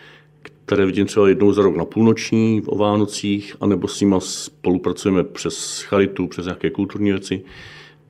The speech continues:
tak já sám se setkávám, nebo když jsem býval v Chebu, se setkával jako s tak velkou touhou po nějakém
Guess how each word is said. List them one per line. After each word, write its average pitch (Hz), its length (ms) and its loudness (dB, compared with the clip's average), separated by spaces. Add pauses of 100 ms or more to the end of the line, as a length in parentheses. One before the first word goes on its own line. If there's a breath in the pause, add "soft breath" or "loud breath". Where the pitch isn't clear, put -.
(220)
tak - 240 -2
já 98 180 2
sám 110 280 2
se 110 120 -2
setkávám, 110 540 4
nebo 98 180 4
když - 180 -4
jsem 92 220 0
býval 95 260 0
v - 80 -10
Chebu, 104 340 -2 (400 loud breath)
se - 220 -10
setkával - 720 -2
jako 104 180 2
s - 260 -6 (480)
tak - 440 -6 (880)
velkou 113 400 6
touhou 117 520 4
po 120 160 2
nějakém 110 600 4